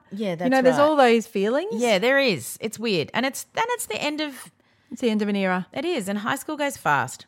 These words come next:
Speaker 2: Yeah,
Speaker 1: Primary
Speaker 2: I feel
Speaker 1: school's
Speaker 2: like it is,
Speaker 1: slower.
Speaker 2: actually.
Speaker 1: Yeah.
Speaker 2: Yeah.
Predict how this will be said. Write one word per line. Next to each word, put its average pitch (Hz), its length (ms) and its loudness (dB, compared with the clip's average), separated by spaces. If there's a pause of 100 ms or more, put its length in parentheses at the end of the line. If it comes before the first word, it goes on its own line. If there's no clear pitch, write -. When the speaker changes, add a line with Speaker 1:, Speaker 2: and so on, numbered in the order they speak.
Speaker 2:
Yeah, 202 560 -2
Speaker 1:
Primary 202 160 -4
Speaker 2:
I 240 40 -6
feel 269 140 0
Speaker 1:
school's 311 80 2
Speaker 2:
like 302 140 0
it 220 80 4
is, 262 200 4
Speaker 1:
slower. - 60 0
Speaker 2:
actually. 196 640 -2
Speaker 1:
Yeah. 247 140 -2
Speaker 2:
Yeah. 214 360 -2